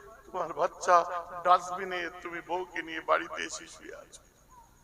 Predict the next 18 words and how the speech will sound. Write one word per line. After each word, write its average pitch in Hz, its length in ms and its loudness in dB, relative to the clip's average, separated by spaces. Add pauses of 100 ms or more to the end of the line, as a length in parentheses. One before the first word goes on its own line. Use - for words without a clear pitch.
(640)
বাচ্চা 170 280 -4
কোথায়? 170 680 4 (340)
ডাস্টবিনে 165 460 0
পড়ে 143 320 -6
আছে। - 280 -12 (160)
কি 156 460 -8 (360)
কাক, 175 600 8
চিল, 170 340 -8
শকুনে - 540 -12
ছিঁড়ে - 260 -16
খেয়েছে - 440 -20
তোমার - 220 -14
বাচ্চা। - 380 -18 (2750)
এটা 120 200 -8
সুবহানাল্লাহর 147 680 -2
ওয়াজ 127 300 -2
না, 143 500 -2 (800)
এ 151 80 -8